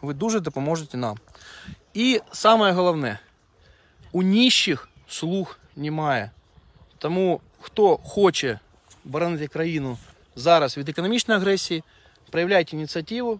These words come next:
робіть це, ми вам допоможемо. Будемо вас держать в курсі відносно подій по перемовинам з урядом. Ми зараз стоїмо,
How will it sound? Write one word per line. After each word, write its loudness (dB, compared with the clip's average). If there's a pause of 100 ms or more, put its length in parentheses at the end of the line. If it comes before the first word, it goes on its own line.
(120)
робіть -2
це, 0 (140)
ми -4
вам -2
допоможемо. -10 (760)
Будемо 2 (100)
вас 2
держать -2
в -16
курсі -4 (240)
відносно -4
подій -6 (440)
по -10
перемовинам -2
з -8
урядом. 0 (500)
Ми 0
зараз 2
стоїмо, 2